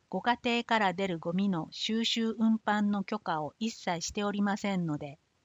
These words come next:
不用品の無料回収を謳う業者は利用しないでください。電話予約制。粗大ゴミ、リサイクル家電、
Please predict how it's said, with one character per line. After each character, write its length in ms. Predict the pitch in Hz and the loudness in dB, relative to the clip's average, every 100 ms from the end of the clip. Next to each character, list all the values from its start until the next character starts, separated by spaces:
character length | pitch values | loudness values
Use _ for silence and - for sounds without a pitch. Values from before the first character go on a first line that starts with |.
| _ _ _ _ _ | _ _ _ _ _
不 140 | - 220 | -2 2
用 220 | 240 233 | 4 2
品 360 | 233 233 220 | 2 4 4
の 200 | 214 208 - | 4 2 0
無 160 | 190 | 0
料 220 | 233 247 233 | 2 2 0
回 280 | 247 233 | 0 0
収 260 | 214 - 165 | 0 -4 -4
を 200 | 160 156 | -4 -6
謳 300 | 151 190 185 | -4 0 0
う 60 | 180 | -2
業 260 | 180 185 | -2 -2
者 180 | 180 185 | 0 0
は 220 | 180 175 - _ _ _ | 0 -2 -8 _ _ _
利 120 | - 208 | 0 2
用 180 | 233 | 2
し 160 | 233 233 | 4 6
な 140 | 240 | 6
い 60 | 214 | 4
で 120 | 156 | 0
く 100 | - | -6
だ 160 | 151 160 | -8 -8
さ 140 | 160 | -8
い。 100 | 156 - _ _ _ _ _ _ _ _ _ _ _ _ _ _ - | -10 -12 _ _ _ _ _ _ _ _ _ _ _ _ _ _ -6
電 300 | 185 214 247 | 2 4 6
話 140 | 247 226 | 6 6
予 140 | 220 | 4
約 240 | 214 - | 2 -2
制。 440 | - - 190 180 - _ _ _ _ _ _ _ _ _ | -4 -2 0 -2 -6 _ _ _ _ _ _ _ _ _
粗 200 | - 214 | -4 2
大 240 | 247 247 | 4 4
ゴ 140 | 196 170 | 4 2
ミ、 220 | 156 147 _ _ - | 2 0 _ _ -10
リ 120 | 175 | -6
サ 200 | 202 247 | 2 4
イ 80 | 240 | 4
ク 120 | - 226 | 2 -2
ル 140 | 214 | 0
家 180 | 208 185 | 0 0
電、 220 | 160 | 0